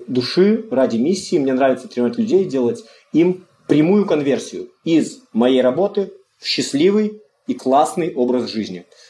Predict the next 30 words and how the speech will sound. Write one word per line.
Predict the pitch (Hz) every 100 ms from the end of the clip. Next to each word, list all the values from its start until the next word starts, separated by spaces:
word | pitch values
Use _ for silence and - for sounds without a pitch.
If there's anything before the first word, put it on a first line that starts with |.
| -
Мне | 135 156
нравится | 156 147 - -
понимать, | 135 156 190
что | -
я | 131 143
пришел | 127 123 185 214 302 -
и | 143
посвятил | 139 - - 127
час | 127 180 190
тому, | 123 151
чтобы | - 127
подарить | 113 110 143
человеку | - 123 120 110
энергию, | 135 190 196
с |
которой | - - 107
он |
идет | 127 -
по | 110
жизни. | 92 90 90 _ -
Подарить | 110 151
человеку | 160 160 123
состояние. | 127 - 131 110 92 87
Вот | 104
это | 180
меня | 131 127
пушит, | - 117 - 110
на |
самом | 101 104 95
деле. | 92 82